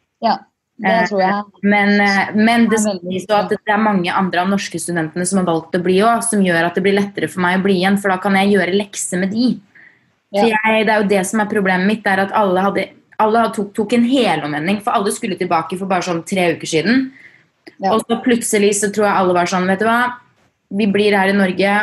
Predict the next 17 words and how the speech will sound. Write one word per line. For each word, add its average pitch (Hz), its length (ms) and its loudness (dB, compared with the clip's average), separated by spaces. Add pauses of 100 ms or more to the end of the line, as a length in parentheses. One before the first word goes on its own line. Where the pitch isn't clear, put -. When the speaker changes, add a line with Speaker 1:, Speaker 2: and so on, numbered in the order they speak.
Speaker 2:
og 214 100 -2
så 208 220 -2
er 190 400 2
vi 190 80 0
safe." 185 720 0
Speaker 1:
Men 262 160 0
tida 254 400 -4
går 214 240 0 (100)
fort, 285 300 -6
ikke 240 180 -8
sant? 262 520 -4 (240)
Verden 214 420 0
Speaker 2:
Tida, 226 80 -10
Speaker 1:
står 214 320 2
stille, 196 240 -2
og 220 80 2
Speaker 2:
tida 202 160 -2